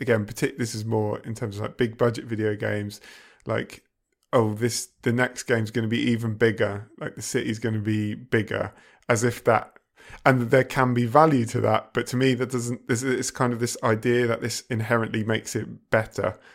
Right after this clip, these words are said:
Um, and I, I tend to be, I tend to think of places like Dunwall, which is relatively small,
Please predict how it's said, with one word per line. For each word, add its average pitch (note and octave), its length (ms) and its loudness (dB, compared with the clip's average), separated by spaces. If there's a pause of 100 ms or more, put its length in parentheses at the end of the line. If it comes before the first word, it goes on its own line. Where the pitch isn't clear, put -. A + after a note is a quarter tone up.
(360)
Um, G#2 520 2 (120)
and A2+ 100 2
I, A#2 180 6
I A#2+ 180 6
tend B2 240 -2
to A#2+ 100 -4
be, A2+ 280 0 (180)
I A#2 100 0
tend A2+ 300 -2
to A2+ 80 -6
think A2 240 -4
of G#2+ 140 -6
places G#2+ 380 -2
like A2 200 -4
Dunwall, C#3 680 2
which - 180 -8
is G#2+ 160 -4 (400)
relatively G#2+ 500 -4
small, A#2+ 640 -2